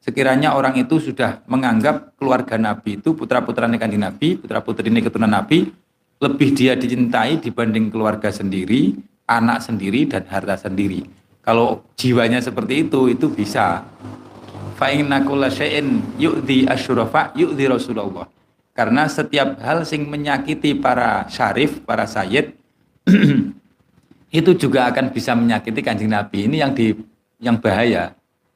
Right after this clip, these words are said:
Engko terus dadi bojone semena-mena, terus menyakiti hatine.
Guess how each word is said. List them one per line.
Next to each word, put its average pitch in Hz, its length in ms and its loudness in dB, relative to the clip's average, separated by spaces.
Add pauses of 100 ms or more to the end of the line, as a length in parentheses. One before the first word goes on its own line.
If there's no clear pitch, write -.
(460)
Engko 143 160 -2
terus 156 160 2
dadi 127 160 4
bojone 127 480 4
semena-mena, 127 1040 2 (400)
terus 120 160 -14
menyakiti 135 560 -2
hatine. 107 720 -2